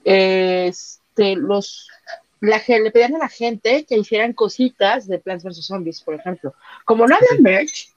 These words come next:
Speaker 1: no existía nada de merchandising, la gente les mandaba de, "Hicimos esto", y les mandaban incluso a los mismos programadores de, "Hicimos estampitas y ahí les van un grupo y muchas gracias",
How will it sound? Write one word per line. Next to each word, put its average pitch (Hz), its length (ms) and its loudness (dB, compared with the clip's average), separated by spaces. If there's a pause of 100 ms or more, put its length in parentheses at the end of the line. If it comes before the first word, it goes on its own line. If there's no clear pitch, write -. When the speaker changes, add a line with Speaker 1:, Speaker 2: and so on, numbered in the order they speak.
Speaker 1:
no 247 100 6
existía 339 340 0
nada 262 200 0
de 226 80 2
merchandising, 190 760 -6 (360)
la 220 100 0
gente 294 280 0
les 302 180 2
mandaba 262 400 6
de, 240 180 6
"Hicimos 403 520 4 (180)
esto", 370 560 2 (360)
y 247 200 4
les 240 180 2
mandaban 262 460 2
incluso 285 340 -4
a 277 40 0
los 254 140 2
mismos 254 300 0
programadores 220 640 -2
de, 233 100 -2
"Hicimos 330 340 -8
estampitas 311 600 -6
y 277 60 -2
ahí 254 80 -2
les 262 160 -8
van 254 160 -4
un 254 120 -8
grupo 254 320 -2
y 233 100 0
muchas 220 280 -8
gracias", 208 500 -6